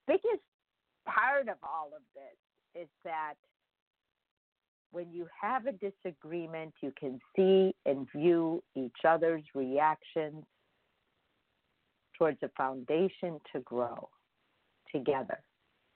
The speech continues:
or not. And it can only happen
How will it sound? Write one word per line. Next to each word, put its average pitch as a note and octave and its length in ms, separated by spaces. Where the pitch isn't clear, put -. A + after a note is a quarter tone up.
or D3+ 180
not. C3+ 200
And E3 120
it D3 200
can C#3+ 200
only A3+ 520
happen F3 600